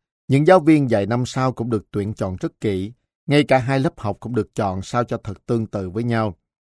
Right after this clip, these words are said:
Mọi thứ đều được chuẩn bị sao cho thật giống nhau, ngoại trừ một điều là cái thì được gọi là lớp A, còn cái kia là lớp B. Thực ra thì học sinh cả hai lớp đều có năng lực như nhau, nhưng trong đầu mọi người, ai cũng nghĩ rằng học sinh lớp A thì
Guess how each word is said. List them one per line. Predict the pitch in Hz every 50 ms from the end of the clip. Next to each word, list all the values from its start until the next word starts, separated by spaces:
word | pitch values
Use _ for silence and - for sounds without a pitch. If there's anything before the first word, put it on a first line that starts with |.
| _ _ _ _ _ _ _
Mọi | - 120 135 135
thứ | 131 147 175 196
đều | 165 135 120 113 110 107
được | 107 107 101 -
chuẩn | - 110 123 123
bị | 110 101 95 92
sao | - - - 123 123
cho | - - 113 -
thật | - 104 90 -
giống | 101 113 120 143
nhau, | 135 123 117 110 107 95 - _ _ _ _
ngoại | - 120 127 127 131
trừ | 127 - 120
một | 113 110 - -
điều | 113 110 104
là | 98 104 101 98 95 90 85 - _ _ _ _ -
cái | 139 139 151 185 220 -
thì | 123 107
được | 98 95 85
gọi | 90 101 98
là | 98 95
lớp | 90 95 120 - _
A, | - - 127 123 120 120 117 -
còn | - 98 90
cái | - 117 120 - _
kia | - 117 117 113
là | 101 101 98 87 82 - _
lớp | - 113 120 - -
B. | 127 123 107 107 98 - _ _ _ _ _ _ _ _ _ _ _ _ _ _ _ _ _ _ _ _ _ _ _ _ _ _
Thực | - 151 135
ra | 131 165 160
thì | 151 143 127
học | 120 120 117 -
sinh | - 151 135
cả | - 135 131
hai | 127 135 131 127
lớp | 131 156 - -
đều | - 110
có | 107 -
năng | 135 135 131 123 120
lực | 113 104 - -
như | 123 120
nhau, | 120 120 123 120 120 117
nhưng | 117 120 117
trong | - - 117 113 113
đầu | 104 101 95
mọi | 92 92 98 101
người, | 101 104 101 101 95 90 - _ _ _ _ _
ai | 151 147 151 151
cũng | 135 - 139 123
nghĩ | 117 107 113 113
rằng | 117 110 104 98
học | 90 101 95
sinh | - - 123
lớp | 123 139 - - _
A | - 123 120 117
thì | - - 98